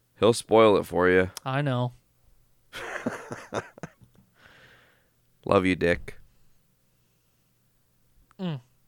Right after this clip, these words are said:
Speaker 1: Just,
Speaker 2: Mm-mm-mm.
Speaker 1: just saying. Oh, man, that sucks that you're gonna have to be in class before you get a shot at it, but it'll be worth it, man. It'll make the day, like, give you something to anticipate going home for, you know?
Speaker 2: Oh, yeah.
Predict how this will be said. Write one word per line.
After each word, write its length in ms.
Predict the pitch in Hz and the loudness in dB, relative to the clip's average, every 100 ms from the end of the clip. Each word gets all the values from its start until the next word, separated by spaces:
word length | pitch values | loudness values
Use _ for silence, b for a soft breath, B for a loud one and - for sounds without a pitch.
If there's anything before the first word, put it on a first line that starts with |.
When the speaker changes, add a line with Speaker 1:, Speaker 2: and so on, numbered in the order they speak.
| _ | _
Speaker 1:
Just, 300 | - - 160 | -16 -12 -12
Speaker 2:
Mm-mm-mm. 140 | 156 170 | -12 -12
Speaker 1:
just 220 | - 147 | -10 -10
saying. 260 | - 123 117 _ - _ _ _ _ _ _ _ _ _ _ _ _ | -10 -12 -16 _ -20 _ _ _ _ _ _ _ _ _ _ _ _
Oh, 240 | - 82 85 | -8 -6 -6
man, 300 | 87 90 90 | -6 -4 2
that 180 | 117 - | 0 0
sucks 380 | - 107 107 | 4 4 4
that 80 | - | -2
you're 140 | 87 95 | -2 2
gonna 120 | 98 | 2
have 120 | 95 | 0
to 100 | 92 | -2
be 160 | 87 92 | -2 -2
in 80 | 82 | -2
class 400 | 87 92 92 90 | 2 4 4 0
before 300 | 85 92 90 | -8 -2 0
you 100 | 87 | 0
get 100 | 85 | -2
a 20 | |
shot 320 | 82 87 82 | -2 2 2
at 220 | 85 82 85 | 2 2 2
it, 200 | 85 69 | 0 0
but 220 | 82 78 b b b - | -2 -2 b b b 0
it'll 120 | 175 | 4
be 120 | 156 | 6
worth 260 | 127 131 131 | 8 6 4
it, 100 | 117 | 4
man. 200 | 127 131 | 6 6
It'll 160 | 131 | 4
make 300 | 127 123 117 | 4 4 2
the 100 | 113 | -4
day, 320 | 104 107 107 | 2 4 6
like, 340 | 107 104 98 87 _ - 80 | 6 4 4 0 _ -18 -6
give 180 | 98 101 | -4 -2
you 60 | |
something 300 | 95 104 85 | 0 0 2
to 60 | 92 | 0
anticipate 720 | 92 85 92 - - 92 87 | 0 -2 -6 -8 -2 0 0
going 240 | 80 82 | -2 -4
home 280 | 78 76 78 | -4 -6 -6
for, 280 | - 73 71 | -6 -4 -4
you 120 | 76 | -4
know? 240 | 76 78 - | -4 -6 -6
Speaker 2:
Oh, 240 | 190 175 240 | 2 4 6
yeah. 380 | 254 170 151 | 6 4 2